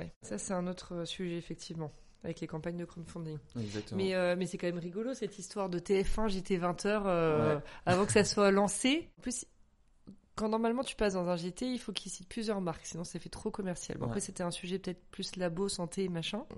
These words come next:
Speaker 1: Mais bon, ouais, c'était quand même un énorme coup de bol.
Speaker 2: Ouais, ouais, vraiment gros coup de bol.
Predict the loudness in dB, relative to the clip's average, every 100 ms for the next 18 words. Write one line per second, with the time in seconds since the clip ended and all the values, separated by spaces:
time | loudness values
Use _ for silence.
0 | -12 -10 -4 0 2 2 0 -2 -6 -4
1 | -2 -2 -2 0 -2 0 4 4 2 -6
2 | -2 0 0 -2 -2 -2 -4 -4 -4 -4
3 | -4 -2 0 0 -2